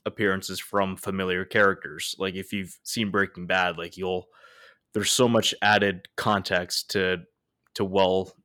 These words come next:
uh, to well-known characters that really flesh them out a lot more. And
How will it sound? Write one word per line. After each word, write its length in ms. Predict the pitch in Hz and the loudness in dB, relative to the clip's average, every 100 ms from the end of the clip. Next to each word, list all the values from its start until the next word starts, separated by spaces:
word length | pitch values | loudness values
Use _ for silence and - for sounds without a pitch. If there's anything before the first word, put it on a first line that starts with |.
| _ | _
uh, 180 | 90 92 | -2 -2
to 120 | - | -2
well-known 340 | 101 98 92 87 | -2 0 -2 -8
characters 640 | - 98 92 - 85 82 - | -2 0 0 -4 -12 -10 -4
that 260 | 92 90 82 _ _ _ _ _ | -4 -4 -6 _ _ _ _ _
really 360 | 101 110 104 101 | 0 2 2 0
flesh 400 | - 107 98 - | 0 2 2 0
them 180 | 101 | -2
out 240 | 95 92 - | 0 0 -2
a 60 | - | -6
lot 360 | 90 92 82 | -2 0 -2
more. 400 | 82 87 64 76 - - _ _ | -6 -10 -10 -10 -12 -20 _ _
And 460 | 92 92 90 90 87 | -2 0 0 -2 -6